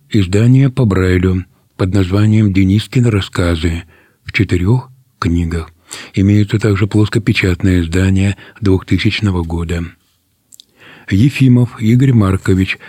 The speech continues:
«Таврический сад». Действие повести Игоря Ефимова происходит в тысяча девятьсот сорок шестом году в Ленинграде. Город только еще оживает после блокады и бомбежек.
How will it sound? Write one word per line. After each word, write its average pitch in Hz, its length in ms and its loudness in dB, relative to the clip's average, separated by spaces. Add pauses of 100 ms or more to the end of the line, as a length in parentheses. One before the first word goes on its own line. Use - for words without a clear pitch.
(140)
«Таврический 104 720 0
сад». - 400 -6 (680)
Действие 117 540 2
повести 107 720 0
Игоря 101 240 0
Ефимова 95 640 0 (280)
происходит 135 600 0
в - 40 -20
тысяча 131 260 0
девятьсот 98 400 0
сорок 104 240 -2
шестом 101 360 0
году 95 280 2
в 110 60 4
Ленинграде. 90 800 0 (440)
Город 113 400 0
только 104 300 2
еще 104 260 0
оживает 104 460 0
после 101 300 0
блокады 98 580 0 (220)
и 101 100 0
бомбежек. 87 720 0